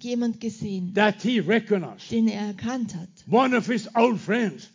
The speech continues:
Speaker 1: Einer seiner alten Freunde.
Speaker 2: He hadn't seen him for a long time.
Speaker 1: Den hat er lange nicht gesehen.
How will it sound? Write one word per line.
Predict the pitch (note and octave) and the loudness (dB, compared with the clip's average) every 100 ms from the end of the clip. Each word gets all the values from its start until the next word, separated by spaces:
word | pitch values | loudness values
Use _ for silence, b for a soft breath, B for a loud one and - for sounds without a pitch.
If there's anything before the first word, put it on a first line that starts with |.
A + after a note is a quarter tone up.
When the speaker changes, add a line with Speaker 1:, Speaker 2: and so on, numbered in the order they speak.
| - | -8
Speaker 1:
Einer | G#3 A#3 | -2 -2
seiner | A#3 A3 G#3 | 0 -2 -2
alten | - B3 A#3 | -4 -6 -4
Freunde. | G3 G3+ A#3+ A3+ F#3 | -2 0 2 0 0
Speaker 2:
He | G3+ F#3+ | 4 6
hadn't | G#3+ G#3 G3+ | 6 4 0
seen | F#3 G3 F#3+ | -2 0 0
him | F3 | 0
for | F3 | 0
a | F3+ | 0
long | F3 F#3 E3 | 0 -2 -4
time. | F#3+ | -8
Speaker 1:
Den | F#3 A3+ | -4 -4
hat | A#3 A3+ | -2 -2
er | |
lange | A3 A3+ A#3+ | 0 0 0
nicht | A3+ G#3+ | 0 0
gesehen. | - G3+ A3 A3 F#3+ F#3+ | -6 -8 -4 -2 -2 -6